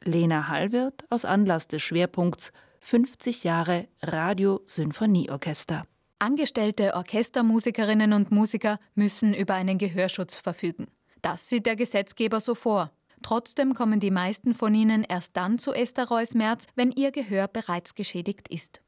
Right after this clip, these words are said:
Speaker 2: Beschädigte Haarzellen in unserem Innenohr, die wir benötigen, um Töne zu verarbeiten, können nicht wiederhergestellt werden. Umso wichtiger ist ihr Schutz,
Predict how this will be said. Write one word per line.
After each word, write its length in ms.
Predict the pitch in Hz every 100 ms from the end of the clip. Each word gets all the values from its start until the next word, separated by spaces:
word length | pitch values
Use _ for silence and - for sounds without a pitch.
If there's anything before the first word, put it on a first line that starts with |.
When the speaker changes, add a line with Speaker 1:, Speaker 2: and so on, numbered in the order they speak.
| _ _
Speaker 2:
Beschädigte 640 | 214 - 240 294 - 196 165
Haarzellen 500 | 185 226 - 208 208
in 140 | 196
unserem 300 | 196 196 190
Innenohr, 580 | - 254 226 170 170 170 _ -
die 160 | 214 185
wir 140 | 180
benötigen, 680 | 175 175 180 233 233 202 180
um 200 | 180 170
Töne 320 | - 220 262 247
zu 160 | 202
verarbeiten, 680 | - 180 180 190 190 190 220 - _ -
können 320 | 269 262 254
nicht 280 | 220 - 208
wiederhergestellt 800 | 240 214 202 202 202 185 165 165
werden. 320 | 165 165 165 _ _ _
Umso 340 | - 262 269 190
wichtiger 480 | 208 - 285 294 269
ist 200 | 269 277
ihr 80 | 285
Schutz, 420 | - 240 -